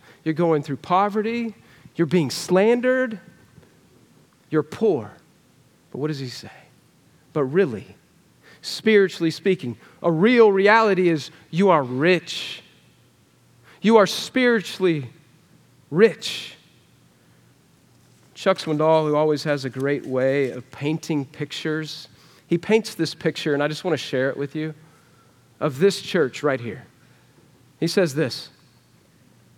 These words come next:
"Imagine yourself sitting amongst the gathering of God's people in Smyrna on a Sunday morning. A small, lamplit room, not like this,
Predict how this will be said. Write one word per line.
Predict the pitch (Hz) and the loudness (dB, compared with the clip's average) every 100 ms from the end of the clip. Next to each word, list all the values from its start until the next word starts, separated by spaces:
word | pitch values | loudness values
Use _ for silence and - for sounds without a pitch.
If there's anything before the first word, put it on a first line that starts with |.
| _ _ - - | _ _ -20 -2
"Imagine | 180 196 220 190 208 | 4 6 4 2 2
yourself | 180 - 180 170 | 2 4 2 2
sitting | - 196 180 160 | 0 2 2 2
amongst | 160 160 156 143 - | 2 2 0 -6 -8
the | 147 | -8
gathering | 117 165 180 175 170 160 | 0 2 2 2 0 0
of | 139 | -2
God's | 135 165 165 - | 0 2 2 -2
people | - 170 170 147 | -6 -4 -2 -4
in | |
Smyrna | 135 - 160 160 139 135 - - - _ _ | -4 -2 0 0 0 -4 -10 -20 -20 _ _
on | 185 | 0
a | 180 | 0
Sunday | - 220 208 185 | 2 4 4 4
morning. | 170 170 151 104 - _ _ _ _ _ _ _ _ _ _ _ _ - | 4 4 2 -4 -14 _ _ _ _ _ _ _ _ _ _ _ _ -12
A | |
small, | - - 190 190 185 185 185 | -10 2 6 6 6 4 2
lamplit | 151 180 185 196 185 175 | 2 2 2 2 0 0
room, | 151 175 180 175 175 - - _ _ _ _ _ _ _ _ | 0 2 2 2 0 -6 -20 _ _ _ _ _ _ _ _
not | 131 156 | -4 0
like | 165 160 | 0 0
this, | 156 156 - | -2 -2 -14